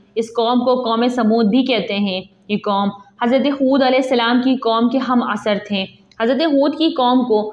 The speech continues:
कौम आद कहते हैं, जिनकी बाक़ियात आजकल बहरीन की सहरा आबार में मौजूद हैं। चुनाचे कौम सोलह या कौम समूद ने अल्लाह से कुफ्र किया। बहुत बड़े, लंबे चौड़े और ताकतवर थे। उन्होंने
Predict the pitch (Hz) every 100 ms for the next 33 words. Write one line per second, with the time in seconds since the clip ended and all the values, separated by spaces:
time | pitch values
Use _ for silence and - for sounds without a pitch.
0 | - - 302 311 339 277 262 269 233 233
1 | 226 208 202 196 - _ - 233 226 240
2 | 214 208 226 214 220 220 - 220 240 254
3 | - 247 226 233 233 226 247 254 254 226
4 | 214 233 202 202 208 214 233 247 226 185
5 | 202 185 196 185 180 _ _ _ 233 208
6 | 208 220 208 - - _ 285 294 302 311
7 | 285 269 269 294 285 269 247 269 269 226
8 | 233 233 254 226 214 226 247 302 226 226
9 | 220 220 202 190 - - _ 220 226 233
10 | 202 226 226 226 220 233 226 220 214 226
11 | 262 277 254 240 269 269 277 247 233 202
12 | 196 _ _ 208 220 220 220 208